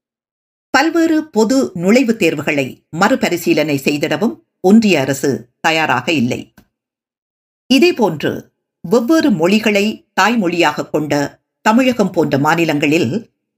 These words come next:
புதிய கல்விக் கொள்கையை கொண்டு வருவதன் ஊடாக இந்தி, சமஸ்கிருதம் போன்ற வட இந்திய மொழிகளை புகுத்தும் முயற்சியும் நடைபெறுகிறது.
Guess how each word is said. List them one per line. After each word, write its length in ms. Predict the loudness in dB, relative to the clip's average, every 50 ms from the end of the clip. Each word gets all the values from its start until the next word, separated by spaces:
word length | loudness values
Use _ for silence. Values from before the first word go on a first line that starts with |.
| _ _ _ _
புதிய 400 | 2 2 4 4 4 4 2 0
கல்விக் 360 | -2 -2 0 -2 -2 -2 -2
கொள்கையை 460 | -2 -2 -2 0 0 0 0 0 -2
கொண்டு 240 | -4 -4 -4 -2 -2
வருவதன் 400 | -2 0 0 0 0 0 0 0
ஊடாக 600 | 0 0 0 0 -2 -2 -4 -6 -8 -8 -8 _ _ _ _ _ _ _ -4 2
இந்தி, 560 | 4 6 6 6 6 6 4 2 0 -4 -8 _
சமஸ்கிருதம் 680 | -2 -2 0 0 -2 -2 -2 -2 -2 0 0 -2 -2 -2
போன்ற 580 | -2 -4 -4 -2 0 0 0 0 -2 -4 -10 _ _ _
வட 300 | -2 0 0 2 2 0
இந்திய 340 | 0 -2 -2 0 0 0 0
மொழிகளை 640 | 2 0 0 0 0 0 0 -2 -4 -6 -10 _ _ _
புகுத்தும் 420 | 0 2 2 0 0 -2 -4 -2
முயற்சியும் 640 | -2 0 0 0 0 -2 -4 -4 0 0 2 4 4
நடைபெறுகிறது. 760 | 2 2 0 0 -2 -4 -4 -4 -4 -4 -6 -8 -12 -16